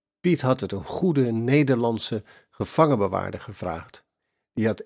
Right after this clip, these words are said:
een en ander stiekem nagesnuffeld en hem uitgelegd wat der Liste was. Piet heeft geen idee hoe zijn naam erop terecht is gekomen. Hij heeft zich suf gepeinsd. Het enige dat hij zich herinnert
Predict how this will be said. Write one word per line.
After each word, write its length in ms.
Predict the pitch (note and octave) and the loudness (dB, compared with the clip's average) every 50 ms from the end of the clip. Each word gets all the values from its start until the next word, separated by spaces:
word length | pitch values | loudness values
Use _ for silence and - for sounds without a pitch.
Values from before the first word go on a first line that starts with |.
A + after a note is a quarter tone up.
| _ | _
een 280 | - C#3 C#3 D3+ D3+ D3 | 0 2 4 4 4 2
en 120 | F#2 F#2+ | 0 0
ander 260 | G#2 B2 C3+ A2+ F#2+ | -2 -2 -2 -2 -2
stiekem 400 | - - - - F3 - - A2+ | -6 -8 -6 -6 -4 -4 -2 -2
nagesnuffeld 840 | G2 G#2 A#2 B2+ C#3 C3 C3+ - - - B2+ A#2 - A#2+ A#2+ - - - - - _ _ | 0 2 2 2 0 -2 -6 -4 -2 0 0 0 0 -2 -4 -6 -8 -16 -20 -20 _ _
en 140 | - A#2+ A2 | -2 0 0
hem 120 | G#2 F#2+ - | 0 -2 -2
uitgelegd 800 | - - C#3 B2+ - - - - A2 G#2+ G#2 - - - - - _ _ | 0 2 2 2 2 0 -2 0 0 0 -2 -4 -8 -18 -20 -20 _ _
wat 280 | - A2+ A2+ - - - - - _ _ _ | -2 0 0 -2 -6 -14 -20 -20 _ _ _
der 220 | - G#2+ A2 G#2+ | -4 -2 -2 0
Liste 580 | G2+ G#2+ A2+ C3+ C3 - - - - G#2 F#2+ G2 - _ _ | 0 0 -2 -2 -2 -4 -6 -6 -6 -8 -8 -8 -14 _ _
was. 580 | - A2 C3 A#2 - - - - - - - _ _ _ _ _ _ _ _ _ _ _ _ _ _ _ _ _ _ _ _ _ | -2 0 0 0 0 -4 -8 -10 -12 -14 -20 _ _ _ _ _ _ _ _ _ _ _ _ _ _ _ _ _ _ _ _ _
Piet 200 | - D#3+ C#3+ - | 0 0 2 4
heeft 220 | A#2+ A2 - - | 2 2 0 0
geen 200 | - B2+ A2+ G2+ | -2 -2 0 0
idee 400 | G2+ G2 F2 G#2+ B2+ C3+ C#3+ C3+ | -2 -2 2 4 6 6 6 6
hoe 180 | A2+ A#2+ A2+ G2 | 4 2 0 2
zijn 200 | - G#2+ F#2+ G2 | 0 0 0 2
naam 260 | A2 A#2 C3 C3+ A#2+ | 2 2 2 2 2
erop 240 | A2+ A#2 A#2+ A2+ - | 0 0 -2 -2 -2
terecht 300 | - A#2 B2 A#2 - - | 0 0 0 0 -2 -4
is 140 | G#2+ - | -8 -8
gekomen. 500 | - - F#2+ - G#2+ G2 G2 F#2+ F#2+ - - _ _ _ _ _ _ _ _ _ _ _ | -10 -10 -8 -6 -6 -6 -6 -8 -12 -16 -20 _ _ _ _ _ _ _ _ _ _ _
Hij 140 | A#2 A#2 | 2 4
heeft 280 | B2 C3+ D#3 D#3+ C3+ - | 6 6 4 4 2 0
zich 220 | - A#2+ A2 - | -2 -2 -2 -2
suf 240 | - - - E3+ - | -2 0 2 2 2
gepeinsd. 680 | - - - - - - E2+ F2 F#2 - - - - - _ _ _ _ _ - - _ _ _ _ | 0 -6 -8 -6 -8 -8 -6 -8 -12 -14 -16 -16 -18 -20 _ _ _ _ _ -20 -20 _ _ _ _
Het 160 | - G#2+ G#2+ | -4 -4 -2
enige 400 | - F3+ F3+ F3 D3 C#3 C3+ C#3 | 0 2 4 4 4 4 2 2
dat 180 | B2+ B2 A2 | 2 0 2
hij 120 | A2+ G#2 G2 | 0 -2 -2
zich 200 | - A#2 F#2+ - | -2 -4 -4 -2
herinnert 540 | - G#2 G#2+ B2 C#3+ C3+ C#3 C3+ C3+ - | -2 0 2 4 4 4 2 0 -2 -6